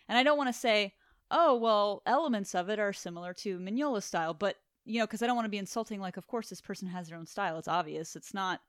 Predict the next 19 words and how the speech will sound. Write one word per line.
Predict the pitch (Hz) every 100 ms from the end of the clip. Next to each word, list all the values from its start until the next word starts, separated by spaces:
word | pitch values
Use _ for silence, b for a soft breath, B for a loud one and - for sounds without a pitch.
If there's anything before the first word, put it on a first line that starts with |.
| _
you | 208 247
wouldn't | 285 247 -
necessarily | - 220 226 - 214 190
say | - 190 220
it's | -
Mignola-esque | 180 175 165 156 170 -
at | 160
all, | 208 175
but | 180
it's, | 180 - - - _ _ _
in | 240 240
that | 240 196 180
way, | 202 196 185 180 175 185 _ -
it | 196
makes | 208 -
you | 196
feel | - 208 202 185
kind | - 185 180
of | 175